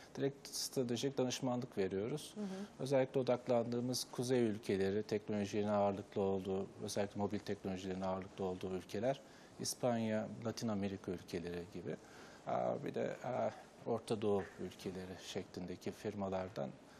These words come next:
Speaker 1: e, Türkiye pazarında iş yapmak isteyen veya Türkiye pazarına büyümek isteyen şirketlere danışmanlık veriyoruz en
Speaker 2: En
Speaker 1: basit
Speaker 2: çok
Speaker 1: anlamda.
Speaker 2: Türkiye'de, e, Türkiye pazarında iş yapmak noktasında baktığınızda ne tip zorluklarla karşılaşıyorlar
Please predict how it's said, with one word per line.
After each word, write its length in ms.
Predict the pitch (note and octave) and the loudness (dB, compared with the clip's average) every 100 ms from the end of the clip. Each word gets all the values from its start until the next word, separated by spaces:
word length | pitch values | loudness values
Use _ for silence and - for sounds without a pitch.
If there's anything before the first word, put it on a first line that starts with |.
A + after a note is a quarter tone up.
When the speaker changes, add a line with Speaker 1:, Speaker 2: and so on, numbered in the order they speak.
| - - | -16 -4
Speaker 1:
e, 260 | G#2+ G#2+ G#2 | 0 0 0
Türkiye 320 | - A#2+ - A2 | 0 0 0 2
pazarında 460 | A2 G#2+ G2+ G#2 | 2 2 2 2
iş 200 | G#2+ - | 0 2
yapmak 320 | - - G2+ | 0 -2 -6
isteyen 360 | - - G3+ G3+ | -4 0 0 2
veya 160 | G3 C#3 | 0 0
Türkiye 420 | - G#2 - F#2+ | -4 -6 -4 -4
pazarına 420 | G#2 G2+ F#2+ G2+ G2+ | -2 -2 -2 -2 -2
büyümek 320 | G2+ G2+ G2+ | -2 -2 -4
isteyen 340 | - G#2+ G#2+ | -4 -2 -2
şirketlere 680 | G#2+ - - G#2 - F#2 A#2 - B2+ | -2 -6 -4 -4 -4 -6 -4 -2 -2
danışmanlık 560 | A2+ - G#2 G2+ - | -2 0 -2 -2 -6
veriyoruz 320 | F#2 G2 F#2+ | -8 -8 -4
en 40 | G3+ | -4
Speaker 2:
En 60 | - - | -2 -2
Speaker 1:
basit 180 | F#4+ | 2
Speaker 2:
çok 120 | G#4 F#4+ | 4 4
Speaker 1:
anlamda. 220 | - - | 0 -2
Speaker 2:
Türkiye'de, 720 | D#4 A#3 D#4+ C#4 E4 D#4+ D#4 - - | 0 4 6 8 8 8 6 -2 0
e, 760 | A3+ A3 G#3+ G#3+ G3 F3+ F3+ | 4 6 6 6 6 4 2
Türkiye 240 | F#3 C4 - | 0 2 2
pazarında 360 | G#3+ A3 G3+ | 4 2 4
iş 200 | G#3 - | 2 4
yapmak 360 | A3 A3+ A3+ - | 0 0 -2 -2
noktasında 500 | - F3+ - F#3 F3 | -2 0 2 2 4
baktığınızda 580 | F#3 F#3 F#3 F3+ E3 G3+ | 2 2 0 0 2 4
ne 140 | D4+ | 4
tip 160 | - A#3 | 2 2
zorluklarla 600 | G#3 F3+ F3 E3 E3 D#3 | 4 6 4 2 2 2
karşılaşıyorlar 1040 | F#3 E3 F3 F3 E3 D#3+ F3 E3 E3 | 2 2 2 0 0 0 0 4 4